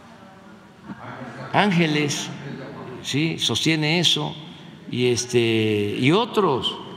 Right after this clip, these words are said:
¿sí? Em, ah, el que, este, no, que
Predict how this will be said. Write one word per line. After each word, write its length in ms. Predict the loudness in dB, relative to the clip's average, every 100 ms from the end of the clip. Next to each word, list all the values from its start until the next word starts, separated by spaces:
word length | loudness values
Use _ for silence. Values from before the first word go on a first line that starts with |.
| -14 -16 -14 -16 -16 -18 -20 -20 -10
¿sí? 240 | -6 -6 -10 -20 -20 -20 -20 -20 -20 -20 -20 -20 -20 -16 -10
Em, 280 | -8 -6 -6 -6 -8 -10 -14 -18 -20 -20 -20 -20 -20 -20 -20 -20 -20 -20 -20 0
ah, 380 | 2 4 2 0
el 160 | -4 -2
que, 380 | 0 0 -2
este, 500 | -6 -6 -6 -4 -4 -8 -10 -14 -20 -20 -20 -20 -20 -20 -20 -20 -20 -20 -20 -20 -20 -20 -20 -20 -20 -20 -20 -20 -20 -20 -20 -20 -20 -20 -20 -20 -20 -20 -20 -16 -14 -6
no, 300 | -2 -2 -2
que 480 | -4 -2 -2 -4